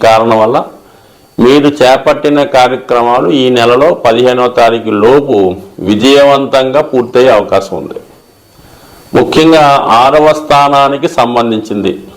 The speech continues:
అంటే ఏదైనా ప్రభుత్వ ఇంటర్వ్యూల్లో కానీ, ఉద్యోగ ప్రయత్నాలు కానీ ఫలిస్తాయి, రుణ ప్రయత్నాలు ఫలిస్తాయి. అలాగే కోర్టు సమస్యలు కానీ,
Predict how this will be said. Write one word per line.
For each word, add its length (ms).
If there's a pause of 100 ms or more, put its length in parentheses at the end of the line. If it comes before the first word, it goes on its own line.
(920)
అంటే 220 (320)
ఏదైనా 320 (300)
ప్రభుత్వ 400 (120)
ఇంటర్వ్యూల్లో 600 (100)
కానీ, 220 (360)
ఉద్యోగ 420 (120)
ప్రయత్నాలు 500
కానీ 240
ఫలిస్తాయి, 560 (1300)
రుణ 220
ప్రయత్నాలు 800
ఫలిస్తాయి. 520 (1120)
అలాగే 280
కోర్టు 460
సమస్యలు 580
కానీ, 420